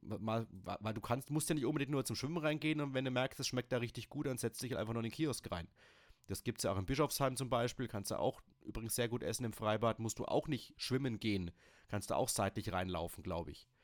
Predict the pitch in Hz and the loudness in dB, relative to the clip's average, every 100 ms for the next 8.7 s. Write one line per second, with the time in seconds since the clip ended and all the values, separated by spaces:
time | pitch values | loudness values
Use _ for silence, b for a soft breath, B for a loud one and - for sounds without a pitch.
0 | b b b 101 107 113 101 110 127 - | b b b -4 -2 0 4 4 2 -2
1 | 107 95 - 113 - 120 113 - 110 107 | -2 -2 -2 -2 0 0 -2 0 2 6
2 | 135 127 101 98 87 78 B B B 98 | 6 6 4 4 0 -8 B B B -2
3 | 98 95 - 147 131 104 95 85 - - | 0 0 0 2 4 6 4 4 -4 -10
4 | _ 95 92 87 - 95 85 b b b | _ -6 -6 -6 -8 -8 -8 b b b
5 | b b - - 131 117 120 - - 143 | b b -4 0 2 0 -4 -4 -2 0
6 | 131 101 95 87 78 - 104 - 113 - | 2 2 2 0 -4 -6 -4 -2 -2 -2
7 | - 120 117 113 - _ _ _ - 123 | -2 -2 -2 -2 -8 _ _ _ -2 0
8 | 135 113 113 - 117 107 101 | 0 2 0 2 -2 0 -4